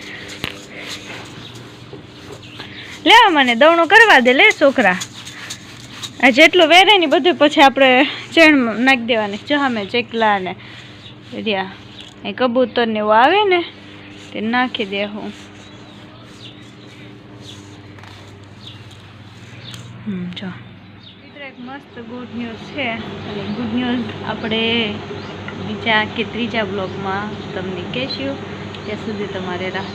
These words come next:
જોવાની. અને ગુડ ન્યૂઝ સાંભળીને તમે પણ રાજી થઈ જાશો. તો રુદ્રને પાછો ફરી એકવાર હુડાવું છું, કેમ કે આખો દિવસમાં બે વખત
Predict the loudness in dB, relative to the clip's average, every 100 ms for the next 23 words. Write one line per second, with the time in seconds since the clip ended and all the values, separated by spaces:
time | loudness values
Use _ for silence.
0 | -8 -8 -6 -6 -6 -6 -8 -12 -12 -12
1 | -12 -12 -12 -12 -12 -10 -4 0 2 4
2 | 4 6 8 8 10 10 8 8 8 10
3 | 10 8 8 8 6 6 6 8 6 4
4 | 2 4 4 6 4 2 2 0 0 0
5 | 0 0 0 0 2 0 0 0 2 2
6 | 2 2 2 0 0 2 0 2 6 8
7 | 8 6 6 6 6 6 6 6 8 8
8 | 4 2 4 6 6 4 4 4 4 6
9 | 8 8 6 4 4 6 6 6 4 6
10 | 4 4 2 2 4 6 6 4 4